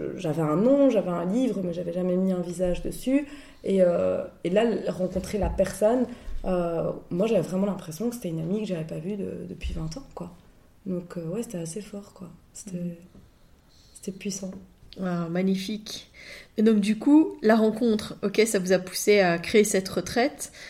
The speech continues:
Speaker 3: De... Mais donc, vous dites aussi que vos expériences personnelles vous ont rapprochés, euh... mais finalement, euh, qu'est-ce qui vous a, euh...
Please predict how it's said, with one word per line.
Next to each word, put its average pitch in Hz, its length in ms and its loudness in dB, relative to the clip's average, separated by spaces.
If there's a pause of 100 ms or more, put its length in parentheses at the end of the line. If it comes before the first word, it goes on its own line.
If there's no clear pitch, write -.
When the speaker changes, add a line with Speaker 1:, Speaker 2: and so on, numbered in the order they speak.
(240)
Speaker 3:
De... 175 720 0 (240)
Mais 196 140 2
donc, 202 160 4
vous 202 80 0
dites 240 180 0
aussi 233 240 2
que 269 100 2
vos 202 200 6
expériences 196 500 2
personnelles 202 540 2
vous 190 180 0
ont 175 60 0
rapprochés, 240 920 4
euh... 190 220 4 (580)
mais 202 80 6
finalement, 208 600 6
euh, 196 40 4
qu'est-ce 240 240 2
qui - 140 -4
vous 202 200 -2
a, 214 40 8 (160)
euh... 170 560 0